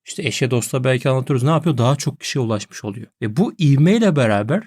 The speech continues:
iki bin on altı yılında yüz bin abonesi varken iki bin yirmi üç Ocak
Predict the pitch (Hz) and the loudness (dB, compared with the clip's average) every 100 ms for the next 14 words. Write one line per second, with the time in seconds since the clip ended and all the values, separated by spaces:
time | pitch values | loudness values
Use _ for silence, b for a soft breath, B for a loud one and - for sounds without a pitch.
0 | - - 160 165 196 185 165 - 170 170 | -10 -4 0 4 4 4 2 0 2 2
1 | 165 170 156 151 160 160 196 190 156 180 | 2 2 2 2 2 0 0 0 0 -4
2 | - _ - - 151 180 175 180 175 175 | -4 _ -8 -2 2 4 4 4 4 4
3 | 202 202 - - _ - 135 131 175 | 2 0 -6 -10 _ -2 0 0 -2